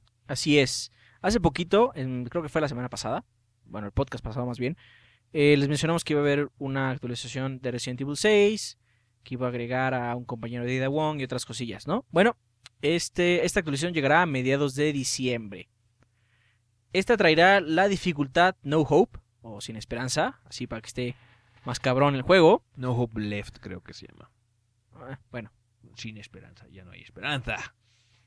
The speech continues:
Speaker 1: No importa.
Speaker 2: <laughs>
Speaker 1: Y traerá el compañero
Speaker 2: Ujú.
Speaker 1: de, en, en modo cooperativo para la campaña de Ada Wong, completamente opcional.
Speaker 2: Sí.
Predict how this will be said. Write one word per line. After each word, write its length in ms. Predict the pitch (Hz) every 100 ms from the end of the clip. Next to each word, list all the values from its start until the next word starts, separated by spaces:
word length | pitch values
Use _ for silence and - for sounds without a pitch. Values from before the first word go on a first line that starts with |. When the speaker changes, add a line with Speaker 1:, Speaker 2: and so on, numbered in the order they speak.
| _ -
Speaker 1:
No 60 |
importa. 380 | 226 160 160 208 -
Speaker 2:
<laughs> 1080 | - - 123 151 135 - 143 - 147 - -
Speaker 1:
Y 360 | 202 226 254
traerá 560 | 262 180 165 165 190 208
el 440 | 165 180 190 196 190
compañero 640 | 160 147 135 139 147 214 _ _ _ _ _ -
Speaker 2:
Ujú. 300 | 117 127 170
Speaker 1:
de, 180 | 139 127
en, 180 | 131 127
en 160 | 123 123
modo 200 | 139 139
cooperativo 680 | 135 123 117 127 131 131 131 _
para 160 | 123 117
la 100 | 120
campaña 380 | 117 120 127 123
de 140 | 127
Ada 120 | 139
Wong, 300 | 131 139 139 - _ -
completamente 680 | 123 127 139 143 147 143 147
opcional. 800 | 165 - - 135 117 104 131 -
Speaker 2:
Sí. 340 | - 104 107